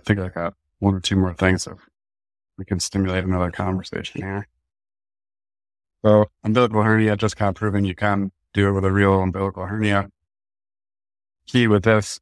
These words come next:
really is, I think, in any other technique, that belly button skin's been so stretched out and so dilated, you need to have that wedge technique to narrow its diameter. Otherwise, you're gonna end up with something really big over the long skin.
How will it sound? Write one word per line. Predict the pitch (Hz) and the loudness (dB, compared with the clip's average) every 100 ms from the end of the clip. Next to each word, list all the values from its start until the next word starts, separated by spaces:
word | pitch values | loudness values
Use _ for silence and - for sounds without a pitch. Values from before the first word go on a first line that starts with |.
| _ | _
really | 101 104 98 | 2 4 6
is, | 95 | 4
I | 95 | 0
think, | 92 101 95 - | 0 0 0 0
in | 104 | 2
any | 104 104 | 4 2
other | 95 95 | 0 -2
technique, | 95 90 107 90 - _ _ _ _ _ _ _ | -4 0 0 0 -4 _ _ _ _ _ _ _
that | 101 98 - | 0 0 0
belly | 104 104 | 2 2
button | 98 92 | 2 0
skin's | - 98 92 | -2 -4 -2
been | 92 | -6
so | 90 104 104 | -2 0 0
stretched | - 101 95 - | 0 0 0 0
out | 95 98 | 0 0
and | 98 | -4
so | 98 | -6
dilated, | 95 92 98 92 90 85 _ _ _ _ _ | 0 2 2 0 -8 -16 _ _ _ _ _
you | 101 | 2
need | 104 98 | 2 4
to | 90 | 2
have | 90 92 | 2 2
that | 87 85 87 _ _ _ | 2 0 -2 _ _ _
wedge | 98 95 95 - | -2 0 0 -2
technique | 90 - 90 80 | -4 -2 -4 -2
to | 95 | -2
narrow | 92 92 90 87 | 2 2 2 0
its | 87 | -4
diameter. | - 85 95 92 85 87 - | -4 -2 -2 -2 -4 -6 -8
Otherwise, | - 92 87 90 - | -4 0 2 0 -6
you're | 92 | -8
gonna | 95 92 | -2 0
end | 92 | -2
up | 85 | -4
with | - | -12
something | 90 - | -16 -10
really | 95 95 92 | -4 -4 -4
big | 90 85 | -6 -6
over | 85 87 | -8 -6
the | |
long | 90 85 82 | -6 -6 -8
skin. | - 87 85 | -2 0 0